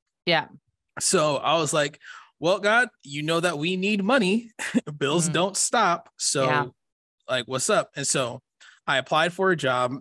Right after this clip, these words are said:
Speaker 2: um, at this company, and I got the, I got an interview the very same day. And I was like, "Okay, God, is this you?" And I,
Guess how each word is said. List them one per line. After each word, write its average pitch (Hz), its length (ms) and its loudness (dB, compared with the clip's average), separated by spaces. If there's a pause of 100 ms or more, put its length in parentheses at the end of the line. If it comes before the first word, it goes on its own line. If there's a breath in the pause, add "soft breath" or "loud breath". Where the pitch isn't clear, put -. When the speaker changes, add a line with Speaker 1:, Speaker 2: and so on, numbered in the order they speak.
Speaker 2:
um, 123 440 -6 (200)
at 135 140 -4
this 160 120 -4
company, 131 520 -6 (440 loud breath)
and 160 120 0
I 147 60 0
got 151 220 0
the, 135 200 -14
I 147 80 -2
got 135 160 0
an 135 100 -6
interview 147 340 -2
the 123 100 -12
very 127 260 -2
same 117 240 -6
day. 151 200 0
And 123 100 -4
I 123 40 -2
was 120 80 -6
like, 123 120 -2
"Okay, 127 280 -4
God, 120 260 -4
is 117 100 -6
this 110 200 -6
you?" 170 460 -6
And 123 420 -4
I, 117 220 -4